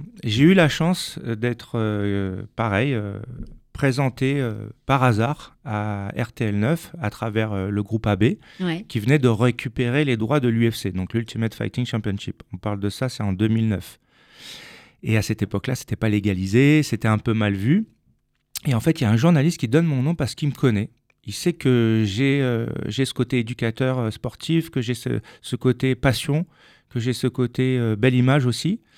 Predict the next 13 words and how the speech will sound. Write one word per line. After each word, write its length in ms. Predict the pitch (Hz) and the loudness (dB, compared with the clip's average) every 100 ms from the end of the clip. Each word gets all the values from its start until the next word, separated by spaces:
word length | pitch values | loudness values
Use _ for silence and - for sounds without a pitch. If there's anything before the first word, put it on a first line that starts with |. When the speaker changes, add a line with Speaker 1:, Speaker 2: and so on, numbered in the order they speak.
| - _ _ 117 | -20 _ _ -4
Speaker 1:
Euh, 540 | 113 113 110 110 110 | -2 0 0 -2 -2
et 140 | - 120 | -2 -2
du 160 | 131 | -2
coup, 260 | - 185 202 | 0 2 4
il 140 | 147 | 2
se 80 | 110 | -2
dit, 240 | 135 185 180 | -2 2 4
euh, « 280 | 139 120 113 - | 4 0 -2 -4
Peut-être 280 | 139 190 | -2 -2
que 80 | - | 0
Vincent 400 | 135 135 - 165 | 0 -2 -2 -6
pourrait 320 | 143 131 139 | -4 -6 -2
un, 120 | 139 | -4